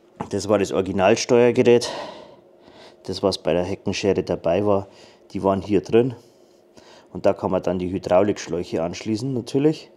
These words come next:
Also so Adapter, die muss ich noch rausschrauben, die beiden. Ehrlich gesagt weiß ich nicht einmal, wie ich beginnen soll mit dem Ganzen. Wahrscheinlich erst einmal die ganzen Stöpsel hier raustun. Das ist jetzt zumindest hier mal der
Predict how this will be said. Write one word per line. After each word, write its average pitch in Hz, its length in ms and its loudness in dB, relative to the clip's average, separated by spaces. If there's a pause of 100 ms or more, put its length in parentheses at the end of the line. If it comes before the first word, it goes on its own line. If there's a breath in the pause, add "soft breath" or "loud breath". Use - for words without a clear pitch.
(480 loud breath)
Also 85 220 -6
so 85 160 -6
Adapter, 85 480 -2
die - 180 -6
muss 123 220 0
ich 110 80 2
noch 92 180 -2
rausschrauben, 127 600 2
die 139 100 -6
beiden. 147 580 2 (1200 loud breath)
Ehrlich 120 140 0
gesagt - 220 -4
weiß 117 180 2
ich 123 60 2
nicht 135 140 -2
einmal, 113 220 2
wie 113 60 -6
ich 110 120 -12
beginnen 131 380 -4
soll 85 160 -2
mit 87 180 -6
dem 85 100 -6
Ganzen. 92 440 -6 (800 loud breath)
Wahrscheinlich - 340 -8
erst - 220 -6
einmal 87 140 -4
die 87 60 -6
ganzen 92 300 -8
Stöpsel 98 400 -6
hier 92 160 -8
raustun. 123 480 -6 (1600 loud breath)
Das 104 180 -6
ist 120 120 -4
jetzt - 280 0
zumindest 113 480 0
hier 123 140 -2
mal 113 260 4 (1160 soft breath)
der 104 460 2